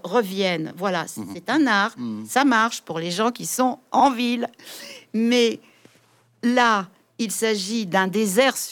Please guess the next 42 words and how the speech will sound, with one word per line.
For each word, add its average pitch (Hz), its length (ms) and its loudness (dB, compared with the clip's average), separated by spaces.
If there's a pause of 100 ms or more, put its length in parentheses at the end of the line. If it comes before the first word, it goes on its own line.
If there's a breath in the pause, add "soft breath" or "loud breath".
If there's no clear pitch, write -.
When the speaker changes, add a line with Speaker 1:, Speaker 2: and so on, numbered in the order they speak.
Speaker 1:
comme 202 160 -2
j'ai 190 240 -4
dit, 220 320 0 (240)
à 196 140 2
une 220 180 4
échelle 240 560 2
de 185 100 -2
plusieurs 202 380 -4
centaines 220 360 -2
de 196 120 -2
kilomètres. 190 640 -4 (300 loud breath)
Et 233 100 0
le 247 140 4
fait 254 320 0
d'avoir 214 420 2
des 190 180 -4
repères 220 800 0
territoriaux 214 960 0 (200 soft breath)
stimule, 269 920 4
nous 226 320 8
stimule. 233 840 0 (300)
Speaker 2:
Alors, 139 180 2
on 156 80 0
va 151 240 6
Speaker 1:
Stimule 262 240 4
notre 226 220 -2
intelligence. 220 680 -2
Speaker 2:
Ça - 160 -2
va, 139 140 0
ça 170 120 2
va 190 120 4
nous 190 100 2
Speaker 1:
Pas 196 140 4
Speaker 2:
permettre 196 180 4
Speaker 1:
seulement 277 220 4
les 247 180 2
aborigènes, 240 540 4
mais 262 100 4
nous 285 140 8
aussi. 294 200 4
Speaker 2:
Oui, 160 60 4
oui. 135 160 0